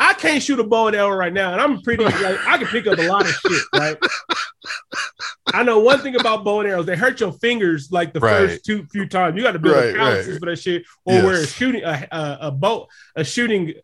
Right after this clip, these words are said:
Speaker 1: glove. Well,
Speaker 2: Yeah.
Speaker 1: a bow,
Speaker 2: Yeah,
Speaker 1: an
Speaker 2: yeah,
Speaker 1: archery
Speaker 2: yeah.
Speaker 1: glove.
Speaker 2: Right.
Speaker 1: You gotta wear archery glove. And she's fucking hitting bullseye on her first day. They only had three days to train to get
Speaker 2: That
Speaker 1: her.
Speaker 2: bu-
Speaker 1: And then it's, she, like, she the, she King Arthur now.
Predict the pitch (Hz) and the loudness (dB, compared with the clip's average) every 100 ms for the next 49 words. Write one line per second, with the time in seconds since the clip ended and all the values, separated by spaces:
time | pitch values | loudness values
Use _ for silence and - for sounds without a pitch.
0 | - 147 147 131 113 139 143 139 131 117 | -8 -2 -2 -2 -6 -8 -6 -6 0 2
1 | 110 127 165 143 110 110 104 101 151 131 | 2 -2 0 2 4 4 2 2 0 0
2 | 127 104 _ _ _ - 214 196 180 160 | -6 -10 _ _ _ -6 0 2 2 0
3 | 196 165 156 139 131 127 143 151 - 302 | -2 -2 -4 -4 -6 -4 -4 -4 2 4
4 | 311 180 240 202 196 180 156 269 233 202 | 4 2 0 2 0 0 0 0 0 0
5 | 185 175 - _ - 196 185 190 202 165 | 0 -2 -6 _ -4 -2 -2 0 -2 0
6 | 196 190 302 254 190 220 160 190 170 156 | 0 4 4 4 2 0 -2 -2 -2 -2
7 | 127 - 180 113 110 _ _ _ _ _ | -6 -4 -4 -4 -12 _ _ _ _ _
8 | _ - 180 175 123 120 131 175 190 190 | _ -4 0 2 4 4 2 2 0 -2
9 | 185 165 143 214 202 185 175 160 - 202 | -6 -8 -12 -8 -6 -2 -2 -4 -6 -4
10 | 175 160 151 139 - 190 - 190 165 135 | -2 -4 -4 -8 -12 -10 -4 -4 -4 -8
11 | 123 113 | -14 -18